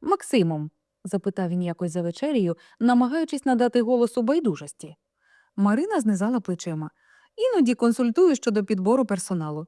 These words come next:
Він же тепер керує відділом". "І тільки про роботу розмовляєте? А про що ще?" Вона подивилася чоловікові прямо в очі. "Андрію, ти що, ревнуєш?" Він відвернувся,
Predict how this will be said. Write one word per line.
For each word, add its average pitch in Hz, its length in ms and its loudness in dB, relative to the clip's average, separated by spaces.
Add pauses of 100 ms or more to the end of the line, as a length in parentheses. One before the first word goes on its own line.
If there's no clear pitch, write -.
(100)
Він 247 120 2
же 262 100 -2
тепер 262 300 -2
керує 254 360 2
відділом". 185 540 -4 (640)
"І 226 160 -2
тільки 233 440 0
про 214 260 2
роботу 214 420 2
розмовляєте? 196 760 0 (440)
А 302 140 2
про 381 220 2
що 403 240 -2
ще?" 196 400 -2 (320)
Вона 196 240 0
подивилася 196 540 -2
чоловікові 196 580 -2
прямо 190 300 -2
в 208 80 -4
очі. - 300 -8 (440)
"Андрію, 269 640 4
ти 262 140 -2
що, 226 320 2
ревнуєш?" 240 580 0 (720)
Він 294 240 0
відвернувся, 220 720 0